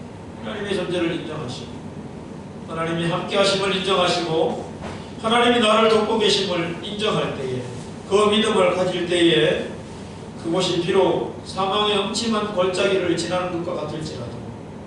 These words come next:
그것이 비록 내 힘으로는 불가능하고 안 될 것 같은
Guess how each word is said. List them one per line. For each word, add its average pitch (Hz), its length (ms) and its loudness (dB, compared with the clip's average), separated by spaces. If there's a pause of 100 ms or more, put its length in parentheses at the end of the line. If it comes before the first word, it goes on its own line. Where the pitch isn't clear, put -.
(680)
그것이 214 340 2
비록 208 520 4 (280)
내 220 220 6
힘으로는 214 460 6
불가능하고 214 680 4
안 180 160 4
될 208 160 4
것 - 160 0
같은 185 640 0